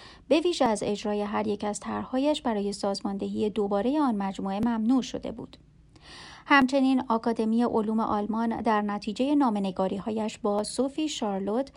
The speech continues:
انتخاب کننده ملکه آینده پروس، در برلین تأسیس شد. لایبنیتس طبیعتاً ترتیبی داد که خود به عنوان نخستین رئیس آن منصوب شود،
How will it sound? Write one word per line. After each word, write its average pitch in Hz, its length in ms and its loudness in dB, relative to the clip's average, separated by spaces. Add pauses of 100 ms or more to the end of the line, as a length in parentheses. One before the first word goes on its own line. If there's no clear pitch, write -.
(360)
انتخاب 254 440 2
کننده 254 540 2
ملکه 233 460 0
آینده 214 500 0
پروس، 240 520 0 (400)
در 247 200 8
برلین 240 460 4
تأسیس 214 540 -4
شد. - 300 -12 (960)
لایبنیتس 311 460 6
طبیعتاً 247 500 2 (160)
ترتیبی 233 520 -2
داد 302 240 2
که 254 120 -8
خود 269 340 2
به 220 80 0
عنوان 214 320 -2
نخستین 214 640 -2
رئیس 226 440 0
آن 277 180 2
منصوب 240 480 0
شود، - 460 -10